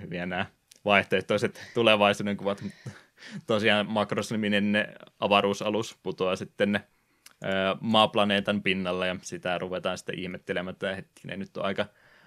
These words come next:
aikamoista teknologiaa, mitä me ei osatakaan. Ja kymmenen vuotta siinä sitten prologissa kerrotaan aikaa kuluneen, että, ö, sen jälkeen yritetään sitten Macrossia saada vihdoin ja viimein ensimmäistä kertaa niin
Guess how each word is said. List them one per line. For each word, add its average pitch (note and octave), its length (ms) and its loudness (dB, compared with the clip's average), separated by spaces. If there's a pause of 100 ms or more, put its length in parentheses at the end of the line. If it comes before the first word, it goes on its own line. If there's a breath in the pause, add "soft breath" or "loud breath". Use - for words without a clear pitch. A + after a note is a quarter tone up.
(120)
aikamoista C3 640 2
teknologiaa, A#2 560 2
mitä G#2 200 0
me G2 140 0
ei F#2+ 80 -2
osatakaan. F#2+ 580 -2
Ja F#2 80 0 (840)
kymmenen F2 380 -4
vuotta F#2+ 260 -2
siinä F#2 240 -6
sitten F#2 360 -6 (120)
prologissa F2+ 520 -4
kerrotaan F#2 560 -2
aikaa G#2 360 4
kuluneen, F#2+ 460 -4
että, F#2+ 220 -8 (1080 soft breath)
ö, G#2 60 -10
sen F2 200 -4
jälkeen F2 520 -2
yritetään F#2 440 -4
sitten G#2+ 140 -4
Macrossia A2 520 0
saada G2+ 340 4 (100)
vihdoin G2 320 0
ja F#2 80 -2
viimein G2 400 0 (600 soft breath)
ensimmäistä C#3+ 440 0
kertaa C3 500 4
niin A#2 160 -2